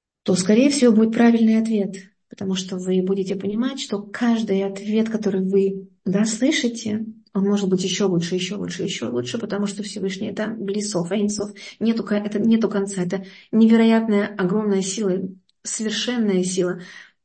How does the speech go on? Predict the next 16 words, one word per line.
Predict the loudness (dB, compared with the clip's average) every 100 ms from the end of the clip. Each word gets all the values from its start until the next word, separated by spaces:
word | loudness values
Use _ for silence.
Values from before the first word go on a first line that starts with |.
| _ -14
у | -6
которой | -2 0 0
есть | 0 -4 -6 -12 2
настоящие | 4 4 4 4 4 0 -2
самые | -2 0 0 0
совершенные | -4 -6 -4 -2 0 -2
ответы. | -2 -4 -6 -10 _ -20 -8
И | -2
вы | 2
будете | 2 2 0 0
искать | -2 0 0 0 -2 -10 _ _
в | -8
себе | -2 2 2
этот | 2
совершенный | -6 -4 -2 0 2 2 2
ответ, | 0 0 -2